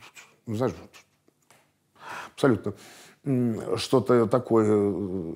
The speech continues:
эфемерное. И тут я хватаюсь, пишу, ой, ой, ой, ой, ой, все. И где-то через три недели, три недели я в Питере, не помню, в каком-то бреду провел. Я к маме поехал, думаю, надо как-то вместе отсидеться.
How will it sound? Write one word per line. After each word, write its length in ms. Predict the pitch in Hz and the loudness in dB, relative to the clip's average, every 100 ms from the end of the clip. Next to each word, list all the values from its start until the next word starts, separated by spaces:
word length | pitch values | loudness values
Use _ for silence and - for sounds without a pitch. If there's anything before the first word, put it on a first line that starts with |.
| - | -10
эфемерное. 640 | - - 165 175 123 95 73 - _ _ _ - | -8 2 6 6 6 0 -10 -16 _ _ _ -2
И 60 | |
тут 180 | 147 170 | 2 4
я 80 | 208 | 4
хватаюсь, 420 | 196 220 247 220 | 4 4 6 4
пишу, 300 | - 208 214 302 | 4 0 0 2
ой, 120 | 233 151 | 4 6
ой, 220 | 202 175 | 6 6
ой, 100 | 170 | 6
ой, 160 | 170 240 | 4 4
ой, 100 | 220 | 2
все. 460 | - 202 113 - - - - - | 2 4 4 0 -14 -18 -18 2
И 260 | 175 175 160 | 6 8 6
где-то 300 | 139 185 165 | 4 2 4
через 240 | 175 156 | 0 0
три 120 | 170 | 2
недели, 280 | 170 185 214 | 2 6 4
три 180 | 170 170 | 6 4
недели 220 | 160 151 | 6 4
я 60 | 139 | 4
в 60 | |
Питере, 280 | - 151 147 | 0 0 2
не 80 | 147 | 4
помню, 160 | 165 139 | 2 2
в 40 | |
каком-то 180 | 143 123 | 2 4
бреду 300 | 107 165 117 | 4 4 2
провел. 440 | 123 139 226 233 - - - | 2 4 4 2 -6 -20 -10
Я 100 | 117 | -6
к 80 | 151 | 0
маме 200 | 156 120 | 2 2
поехал, 300 | 165 196 156 | 2 2 0
думаю, 220 | 139 135 | 0 2
надо 160 | 139 120 | 0 -2
как-то 180 | 123 | -2
вместе 320 | 143 147 - 113 | 2 2 0 -2
отсидеться. 540 | - 127 175 180 | -4 -4 -4 -4